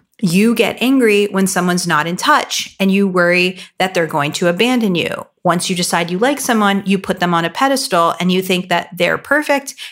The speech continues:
and you avoid red flags." And by helping them understand these habits,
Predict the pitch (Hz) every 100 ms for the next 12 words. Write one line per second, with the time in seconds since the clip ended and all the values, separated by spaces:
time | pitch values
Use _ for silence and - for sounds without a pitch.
0 | - 196 196 185 175 175 170 165 160 -
1 | 180 127 101 - - - - - 202 202
2 | 196 233 330 330 277 - 208 196 196 185
3 | 190 180 - 185 190 165 208 -